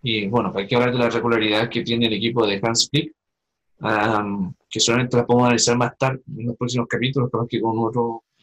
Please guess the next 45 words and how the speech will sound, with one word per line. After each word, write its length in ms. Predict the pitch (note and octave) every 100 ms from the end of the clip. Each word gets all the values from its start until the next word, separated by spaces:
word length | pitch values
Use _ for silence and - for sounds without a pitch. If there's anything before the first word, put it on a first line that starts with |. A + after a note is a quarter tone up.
| _ -
gran 220 | A2+ B2
analista 320 | B2+ - C3
amigo 240 | B2 B2+
mío 200 | C3 C#3+
que, 280 | C3+ A#2+ A#2 - _ - _ _ _
que, 220 | A2+ G2+ - -
que 100 | G#2+
nos 120 | G2
puede 160 | A#2 A#2
dar 140 | A#2
más 180 | A#2+ A#2+
detalles 240 | A#2 A#2+
al 80 | A#2+
respecto. 500 | A#2 - C#3 D3 C#3 - _ _ _ _ -
Pero 140 | B2+
vamos 280 | D#3+ G3+ G3+
al 60 |
tema 180 | - G3
de 60 | F3
Arangui. 340 | D#3 D3+ G#2
Viendo, 300 | B2 B2 B2+ -
bueno, 240 | A#2 G2
lamentablemente 480 | G2 G2 B2+ C3+ C#3
esta 160 | C3 A2+
imagen 340 | B2+ B2+ B2 A2
y 160 | G2+
viendo 200 | G#2+ A#2+
algunos 260 | A#2 B2+ C3
comentarios, 600 | A#2 G#2 - A#2+ B2 C3+ - _ _ _ _ _ _ _
¿tú 120 | C#3
crees, 200 | C3 C3
Chama, 340 | D3+ C#3 D3+ D3
con, 260 | A2+ A2+ _ _ _
te 80 | G2+
lo 80 | G#2+
digo 120 | A2+
a 60 | G#2+
ti 120 | A#2
más 200 | A#2 B2+
que 120 | -
todo, 320 | B2+ B2 C#3+ - _ _ _
¿tú 120 | A#2+
crees 240 | A#2+ C3
que 100 | C3+
Aranguis 480 | B2+ C#3+ C#3 C3+ -